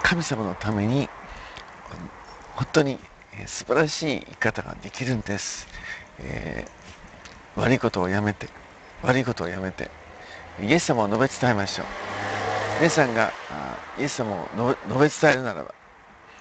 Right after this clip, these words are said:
皆さんがイエス・キリストをね、えー、イエス・キリストを、えー、信じて歩むならば、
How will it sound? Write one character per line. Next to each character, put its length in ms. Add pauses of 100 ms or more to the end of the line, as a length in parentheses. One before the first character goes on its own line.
(260)
皆 120
さ 180
ん 100
が 100 (540)
イ 80
エ 60
ス・ 120
キ 80
リ 80
ス 40
ト 160
を 160 (340)
ね、 160 (720)
え 340
ー、 60
イ 40
エ 40
ス・ 120
キ 80
リ 60
ス 80
ト 160
を、 120 (460)
え 40
ー、 1600
信 200
じ 120
て 140
歩 240
む 60
な 80
ら 80
ば、 100